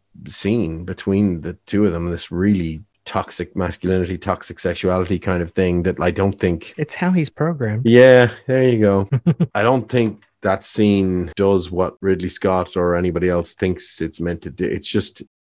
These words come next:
Speaker 1: even before I was, like, a super woke lefty asshole, I was
Speaker 2: <laughs>
Speaker 1: always really uncomfortable with that. And I would just be kinda jumping through hoops in my mind about, like, trying to justify it and say, "Well, what, what's he trying to say here?" Or, and it's almost like Deckard is trying to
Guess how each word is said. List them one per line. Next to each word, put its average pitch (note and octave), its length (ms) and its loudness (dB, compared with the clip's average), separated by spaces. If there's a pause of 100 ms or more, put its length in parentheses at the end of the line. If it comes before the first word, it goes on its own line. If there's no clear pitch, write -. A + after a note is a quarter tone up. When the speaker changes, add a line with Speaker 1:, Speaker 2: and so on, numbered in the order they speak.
(180)
Speaker 1:
even A#2 280 4
before A2 420 4
I F2+ 100 0
was, F2 240 -4
like, E2+ 200 -2
a D#2+ 120 -4
super E2+ 640 -2
woke E2+ 600 -2
lefty F2 720 -6
asshole, E2+ 640 -2 (260)
I F2+ 120 0 (100)
was F2+ 140 -4
Speaker 2:
<laughs> - 0 -
Speaker 1:
always F#2+ 480 0
really G#2+ 280 4
uncomfortable G#2 840 -2
with F#2+ 240 -2
that. E2+ 380 -4
And G2 120 -2
I G2 60 2
would F#2+ 120 0
just - 260 -8
be G2+ 100 -2
kinda G2+ 260 0
jumping G#2+ 300 0
through G#2 220 2
hoops G#2+ 240 2
in G2 80 4
my F#2+ 80 2
mind F#2+ 320 0
about, E2+ 260 -4
like, E2+ 140 -4
trying F#2 180 -2
to F2 60 -4
justify G2+ 460 -2
it - 20 -2
and - 120 -8
say, G2+ 120 0
"Well, F#2 160 0
what, F#2 220 -6 (180)
what's G#2+ 140 -2
he A2 60 -6
trying G#2+ 180 0
to F2+ 40 -4
say A2 260 4
here?" E2 360 0
Or, E2 120 -4 (120)
and A2 80 2
it's G#2 120 0
almost G2+ 240 0
like F#2 160 -2
Deckard A#2 320 2
is G#2 100 0
trying G#2 300 0
to G2+ 120 -2